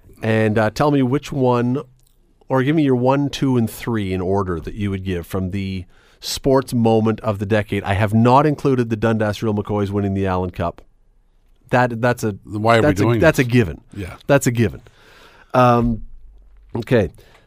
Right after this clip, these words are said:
Speaker 1: Penny Oleksiak winning four gold medals in one Olympics. Canada's women's soccer team getting bronze at the Olympics after that controversial game with the referee that, that screwed everything up.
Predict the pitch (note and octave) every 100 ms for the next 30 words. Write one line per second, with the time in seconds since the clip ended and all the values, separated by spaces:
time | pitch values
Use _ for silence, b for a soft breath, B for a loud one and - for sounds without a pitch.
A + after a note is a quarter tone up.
0 | b - E3+ D3 C#3+ - D3 B2+ B2+ B2+
1 | B2 - B2 A2+ A#2 A2+ A2+ A2 A2+ G#2+
2 | G#2 G#2+ G#2 A#2 E3+ - - - _ _
3 | _ _ _ _ C#3 C#3 C#3 C3 B2 -
4 | C#3 C3 B2 C3 C3 B2+ C3 C#3 B2+ A#2+
5 | A#2+ A#2 A#2+ - _ _ - A2+ G#2 A#2
6 | B2 B2 A#2+ A#2 A#2 - - A#2 - A#2
7 | G#2+ - A#2 - G#2+ A2+ - G#2+ A2 A2+
8 | A#2 G#2+ - G2+ A2 - G#2+ A2 A2+ A2+
9 | G#2+ G#2 G#2 A2 G#2 - A#2+ A2+ G#2+ A2
10 | - G#2+ A#2 -